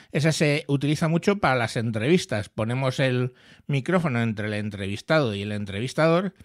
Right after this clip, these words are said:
y como recoge justo en el cero grados y en el ciento ochenta grados, me recoge a mí por un lado y al entrevistado por otro. Es un, eh, micrófono bastante también usado en los,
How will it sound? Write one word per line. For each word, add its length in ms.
y 80
como 400
recoge 680
justo 640
en 160
el 140
cero 320
grados 420
y 140
en 60
el 100
ciento 320
ochenta 360
grados, 480
me 180
recoge 420
a 100
mí 200
por 200
un 180
lado 340
y 200
al 180
entrevistado 840
por 220
otro. 360
Es 320
un, 500
eh, 720
micrófono 460
bastante 600
también 380
usado 560
en 400
los, 320